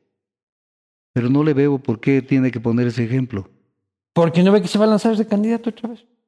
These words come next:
Speaker 1: Y que tiene derecho a lanzarse.
Speaker 2: Claro, pero ya Quito ya va, lleva muchos años también a la deriva.
Speaker 1: Pero lleva a la deriva, no por Yunda.
Speaker 2: No.
Speaker 1: A ver, le pongo un ejemplo.
Speaker 2: Yunda no me diga que le aportó a esta ciudad. ¿Es su
Speaker 1: A ver,
Speaker 2: amigo?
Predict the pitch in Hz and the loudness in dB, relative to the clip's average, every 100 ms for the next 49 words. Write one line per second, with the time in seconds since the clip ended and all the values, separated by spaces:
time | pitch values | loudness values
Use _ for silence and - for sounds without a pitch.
0 | _ - 175 - 170 220 226 214 226 - | _ -4 -4 -4 -2 0 2 0 0 0
1 | 202 202 262 196 131 117 - 202 226 156 | 0 0 -2 -4 -4 -6 -2 0 2 0
2 | 143 151 175 190 202 185 185 180 175 180 | 0 0 -2 -2 0 2 0 2 2 2
3 | 180 190 185 175 - 180 175 - 143 175 | 2 0 0 -2 -2 -2 -2 -2 -2 0
4 | 180 160 127 143 143 - _ _ _ _ | 0 0 0 0 0 -4 _ _ _ _
5 | _ _ _ _ 139 143 147 196 185 156 | _ _ _ _ 0 2 2 4 2 4
6 | 165 202 180 160 160 143 202 220 127 - | 2 4 2 2 0 0 2 0 -2 -6
7 | _ _ _ - 160 131 117 _ _ _ | _ _ _ -2 0 0 -4 _ _ _
8 | _ _ _ _ - 185 185 190 247 226 | _ _ _ _ -2 0 2 2 4 4
9 | 202 156 151 - - 156 175 180 147 151 | 2 2 0 0 0 2 4 4 4 2
10 | 143 147 147 143 - 139 120 143 127 147 | 2 2 2 2 0 0 0 -2 0 0
11 | 143 - 139 - 139 143 135 123 131 156 | 0 0 -4 0 2 4 2 0 -2 2
12 | 156 190 196 131 | 4 6 4 2